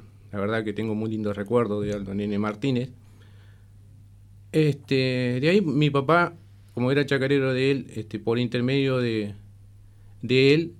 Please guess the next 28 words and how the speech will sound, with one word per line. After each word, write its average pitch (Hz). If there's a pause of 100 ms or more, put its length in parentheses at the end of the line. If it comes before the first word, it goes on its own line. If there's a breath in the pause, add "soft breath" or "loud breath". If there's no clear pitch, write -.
(220)
este, 107
pudimos 131
llegar 120
a 131
la 117
zona 120
rural 123
del 123
idevi 139
cuando 123
se -
empezaba 113 (540)
a 101
fundar 123
el 113
idevi 127
con 120
algunas 113
parcelas. 131 (760 soft breath)
Nosotros 113
entramos 120
en 107
la 104
parcela 110
ciento 117
cuarenta 117
y 139
dos, 190